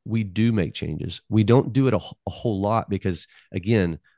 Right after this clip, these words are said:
you know, it's very important that we have professionalism and we have a strategic direction. If a client calls and says, "Hey,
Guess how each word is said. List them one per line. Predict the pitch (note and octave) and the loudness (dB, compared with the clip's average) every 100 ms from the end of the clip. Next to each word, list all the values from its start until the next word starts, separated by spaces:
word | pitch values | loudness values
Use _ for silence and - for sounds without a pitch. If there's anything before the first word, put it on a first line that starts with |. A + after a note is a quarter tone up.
| _ - | _ -8
you | A#2 - G2 | -8 -2 0
know, | F2 - | 0 -4
it's | - | -10
very | - C#3+ E3+ | -4 -2 0
important | A2 - B2+ G#2 F#2 | -4 -2 -2 -2 -2
that | F#2 | -2
we | G2+ | -2
have | F#2+ G2 | -2 -2
professionalism | - F2+ G#2 - F2 F2 F2+ | -4 -6 -4 -4 -4 -4 -2
and | F2 | -2
we | F#2 | -2
have | F#2+ F#2 | -2 -4
a | E2+ | -6
strategic | - - F#2 F#2 | -8 -6 -6 -4
direction. | E2 F2 E2+ D2+ - _ _ _ | -2 -2 -2 -8 -12 _ _ _
If | G#2+ G2+ | -2 -2
a | G2 | -4
client | - B2 C#3+ | -2 0 0
calls | - A2+ A2 F#2 | -2 0 0 0
and | F#2 | -6
says, | G2+ F2 | -6 -2
"Hey, | G2+ G2+ E2 | 0 0 0